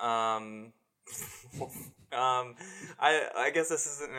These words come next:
a recommendation, but we watched Last Christmas,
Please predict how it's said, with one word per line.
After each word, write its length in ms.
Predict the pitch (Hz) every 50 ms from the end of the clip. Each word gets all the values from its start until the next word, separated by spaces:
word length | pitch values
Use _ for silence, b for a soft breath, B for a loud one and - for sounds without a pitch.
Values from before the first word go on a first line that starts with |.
| 127 - -
a 80 | 120
recommendation, 720 | 120 120 120 - 120 113 110 107 110 110 107 - 113 107 101
but 160 | 104 107 -
we 100 | 117 117
watched 260 | 117 117 120 117 -
Last 300 | 120 117 117 120 123 -
Christmas, 720 | - 135 123 120 - - 139 139 143 - - - - -